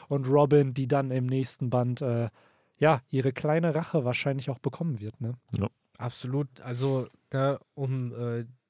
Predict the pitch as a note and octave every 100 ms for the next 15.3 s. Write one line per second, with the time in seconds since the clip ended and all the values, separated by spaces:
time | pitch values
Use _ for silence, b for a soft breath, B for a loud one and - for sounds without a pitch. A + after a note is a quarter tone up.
0 | - B2 A#2 B2 B2+ A#2+ B2+ C#3 B2+ B2
1 | B2+ C3+ - B2 C3 - B2 B2 A#2 A#2
2 | B2 B2 A#2 - B2 C3 A2 - _ _
3 | - B2+ A#2 B2+ A#2 A2+ - B2 - A#2
4 | B2+ - C3 A#2 A#2+ - C#3+ - B B
5 | B - A#2+ B2 - - _ _ _ D3
6 | C3 C#3 B2+ D3+ F3+ - C#3 - B2+ D3
7 | D3 A#2+ - B2 C#3+ A2+ A2 A2+ - A2+
8 | A2+ A2 A#2+ A#2+ C3+ - A#2 A2+ A#2 A2
9 | - A#2+ B2 A#2+ A#2+ A#2+ B2 B2 A#2 B2
10 | A2 B2 B2 A2+ - A2+ A#2 A#2+ - A2+
11 | A2+ A2+ - A#2+ C3 A#2+ B2 B2 C3 C3+
12 | - C3 - B2+ A#2 A#2 - C#3 C#3 C#3
13 | C3+ B2+ - - - - - C#3+ D3 D3
14 | D3 C3 C#3 B2+ B2 A#2+ B2 B2+ A#2+ -
15 | D#3 D#3